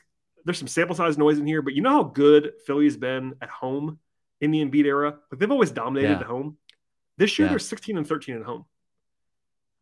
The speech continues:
Speaker 2: I
Speaker 1: Like,
Speaker 2: saw that. I
Speaker 1: I
Speaker 2: heard that on their broadcast where they've been really good on the road and
Speaker 1: Yeah,
Speaker 2: not
Speaker 1: which
Speaker 2: as
Speaker 1: is so
Speaker 2: good at
Speaker 1: weird.
Speaker 2: home.
Speaker 1: I mean, there's some noise in there, but last year, just for, uh, example, they were number one in the East at home. They were twenty-nine and seven. Uh, the year before,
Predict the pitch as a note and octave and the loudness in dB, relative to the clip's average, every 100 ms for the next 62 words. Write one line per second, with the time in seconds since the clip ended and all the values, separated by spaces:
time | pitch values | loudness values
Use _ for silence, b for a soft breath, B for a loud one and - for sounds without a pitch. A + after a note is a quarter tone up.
0 | - D3+ D3+ F3+ D3 B2+ C3+ E3+ F3+ F3 | -2 0 2 2 4 4 2 0 -4 -2
1 | C#3 G2 A2+ B2+ C3 A2 - G#2+ G2+ G#2+ | -2 0 0 0 0 -2 -4 -8 -6 -6
2 | G2+ A#2 A2+ A#2 A#2 G2 F#2 G#2 G2 F2 | -4 -4 -4 -4 -4 -4 -2 -2 -2 -4
3 | E2+ _ _ _ _ _ F3 A#3+ C#3 G#3+ | -10 _ _ _ _ _ 0 2 4 2
4 | G3 - B3+ G#3+ F#3 E3 G3 D3 B _ | 0 2 2 2 2 2 0 -2 B _
5 | F3 F3+ F#3+ F#3+ G#3+ D#3+ C#3+ C3 B2+ D#3+ | -6 -4 0 2 2 2 0 -2 -2 -2
6 | G#3+ - C#3 C3+ D3 - C#3+ C3+ - D3 | -2 -4 -4 -4 -6 -6 -6 -6 -12 -20
7 | - - - _ B2+ C#3+ C3 C3 A#2+ C3+ | -20 -20 -20 _ -10 -6 -6 -6 -6 0
8 | D3 C#3 C3+ C3+ C3+ D#3 D3 E3+ F#3 D3 | 0 0 -2 -4 -4 -2 0 -2 -2 -4
9 | D#3 F3 C3 C3+ C#3 - C3 - D3 D3 | -4 -6 -8 -8 -10 -10 -10 -4 -2 -2
10 | C#3+ D3+ B2 A#2 A#2+ _ _ _ _ _ | -2 -4 -8 -12 -18 _ _ _ _ _
11 | - C3+ C3 B2 C#3+ E3 E3 F3 D3+ C#3 | -6 -4 -4 -2 0 0 -4 -2 -2 -2